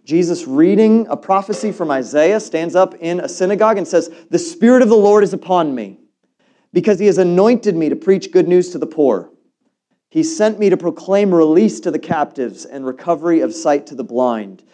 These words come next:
to set free the oppressed." He also said in Matthew twelve twenty-eight, "If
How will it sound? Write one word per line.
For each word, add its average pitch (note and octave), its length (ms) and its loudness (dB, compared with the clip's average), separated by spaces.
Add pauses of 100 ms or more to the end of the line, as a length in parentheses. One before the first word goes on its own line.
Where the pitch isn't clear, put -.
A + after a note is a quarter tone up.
(260)
to - 120 -4
set - 380 -2
free D#3 300 2
the C3+ 140 0
oppressed." - 760 -6 (2250)
He C#3+ 140 0
also F#3 300 0
said D3 260 -2
in C3+ 80 -4
Matthew D#3+ 340 -8
twelve F3+ 480 -2
twenty-eight, E3+ 680 -6
"If C#3+ 200 -4